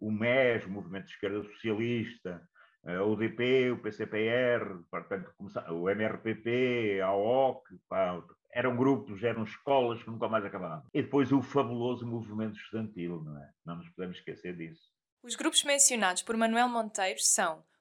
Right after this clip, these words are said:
Speaker 2: o P R P, Partido Revolucionário do Proletariado, de orientação guevarista e antiparlamentarista,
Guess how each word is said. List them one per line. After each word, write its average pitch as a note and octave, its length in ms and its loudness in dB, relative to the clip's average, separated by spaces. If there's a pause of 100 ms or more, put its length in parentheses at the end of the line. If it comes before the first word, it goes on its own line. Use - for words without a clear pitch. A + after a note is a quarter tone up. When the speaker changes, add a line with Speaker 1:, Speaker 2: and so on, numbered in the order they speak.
Speaker 2:
o G3+ 120 -12
P C4 140 2
R C#4 200 2 (100)
P, G#3+ 400 0
Partido A3+ 360 -4
Revolucionário G#3+ 680 -2
do G3+ 120 -8
Proletariado, G#3+ 720 -2 (320)
de A3+ 100 4
orientação B3+ 680 4
guevarista A#3 800 0
e A3 160 -2
antiparlamentarista, G#3+ 1200 -2